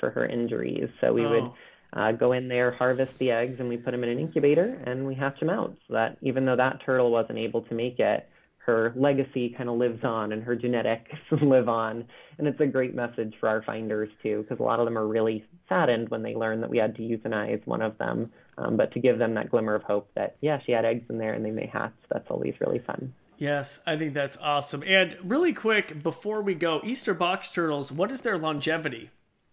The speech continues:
Speaker 1: So it depends. So Eastern box turtles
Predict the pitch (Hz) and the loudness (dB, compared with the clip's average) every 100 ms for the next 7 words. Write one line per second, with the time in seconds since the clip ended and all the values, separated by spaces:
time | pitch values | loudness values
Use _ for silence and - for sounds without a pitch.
0 | _ _ _ _ _ _ _ _ _ _ | _ _ _ _ _ _ _ _ _ _
1 | _ - - - 151 147 147 139 - _ | _ -20 -20 2 6 8 6 4 -2 _
2 | _ 160 160 - 185 - 143 95 58 - | _ 0 0 0 -2 -2 -8 -8 -14 -16
3 | - - 135 143 156 156 185 143 135 - | -18 -2 0 2 0 0 2 4 2 -2
4 | - 143 139 135 | -4 0 4 2